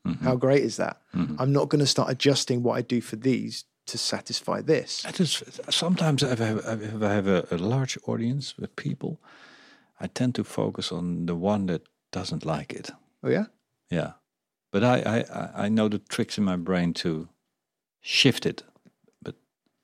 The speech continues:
Speaker 1: Sometimes it's active process.
Speaker 2: Mm-hmm. Yeah, I think it was told, it was told to me by, um, a very good friend of mine. His name's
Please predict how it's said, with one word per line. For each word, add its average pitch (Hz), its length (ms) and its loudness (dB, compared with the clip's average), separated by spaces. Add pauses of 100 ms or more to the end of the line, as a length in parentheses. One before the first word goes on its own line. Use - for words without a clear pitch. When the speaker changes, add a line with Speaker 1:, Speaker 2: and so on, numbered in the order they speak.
(240)
Speaker 1:
Sometimes 151 480 -4
it's 110 160 -8 (100)
active - 360 -10 (100)
process. - 540 -4 (220)
Speaker 2:
Mm-hmm. 139 180 0 (800)
Yeah, 156 160 0
I 131 80 0
think - 460 -2 (880)
it 160 180 4
was 156 160 4
told, 160 240 2
it 147 100 2
was 139 100 0
told 165 240 2
to - 60 -2
me 143 80 4
by, 123 380 4 (100)
um, 120 300 -2
a 123 60 -8
very 135 220 4
good 135 180 2
friend 131 240 2
of 117 60 0
mine. 117 220 0
His 117 140 -8
name's 117 220 -4